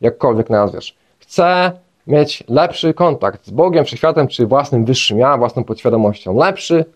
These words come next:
kontakt. Czy w ogóle jakiśkolwiek kontakt, od tego zacznijmy. Chcę mieć ten kontakt, chcę mieć relację, chcę nawiązać relację z Bogiem, chcę nawiązać relację z Wszechświatem, chcę nawiązać relację z własną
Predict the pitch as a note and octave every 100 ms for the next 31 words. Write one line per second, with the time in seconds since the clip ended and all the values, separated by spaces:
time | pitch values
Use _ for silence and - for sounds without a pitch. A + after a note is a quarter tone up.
0 | _ - D#3+ C3+ F#2+ - _ _ _ _
1 | _ _ _ _ _ _ - D3 G3 D#3+
2 | B2+ A2+ - B2 A2+ - B2+ G2+ G2+ -
3 | B2+ B2+ A#2+ - B2 F#2 - C#3 A#2+ G#2+
4 | G2+ A#2+ G#2+ - - E3 C3+ B2 A#2 G#2+
5 | - F#2 F#3+ F3 D#3 D3+ C#3 A#2+ C3 B2+
6 | A2 A2 B2 A#2 A2 - _ _ - G3
7 | F3+ C3+ A#2+ A2+ A#2 A2+ G#2+ - G#2+ -
8 | A#2+ A#2+ G#2 - _ _ - E3+ D#3 D3+
9 | C#3+ C3+ C3 C3 A#2 A2+ C#3+ C#3 C3